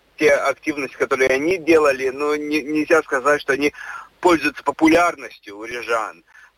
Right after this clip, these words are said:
Там, а, эти велодорожки, например, на улице Чака, которые бы-, были результатом потом больших скандалов. Ну и такого рода растения на улицах, которые,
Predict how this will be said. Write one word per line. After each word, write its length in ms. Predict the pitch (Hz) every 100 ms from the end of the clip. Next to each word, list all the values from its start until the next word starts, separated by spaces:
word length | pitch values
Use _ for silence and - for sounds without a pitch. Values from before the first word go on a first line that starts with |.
| _
Там, 400 | 117 113 113 117
а, 200 | 117 117
эти 180 | 117 123
велодорожки, 880 | 123 123 123 139 160 208 196 - 170
например, 460 | 160 160 165 160
на 160 | 156 160
улице 560 | 165 160 151 - 156 -
Чака, 480 | - 156 156 - 143
которые 580 | 147 - 143 139 139 135
бы-, 420 | 143 143 147 139
были 360 | 135 143 135 131 131 131
результатом 880 | 135 127 135 - 135 135 131 127 117
потом 440 | 107 123 131 127 123
больших 480 | 123 127 - 139 -
скандалов. 680 | - 127 120 139 131 120 - - - - _
Ну 120 | 175
и 40 | 185
такого 400 | 180 180 170 156
рода 340 | 151 139 120 120 -
растения 720 | 127 131 - - 135 185 170
на 120 | 170
улицах, 380 | 175 165 151 147
которые, 580 | 160 156 151 143 147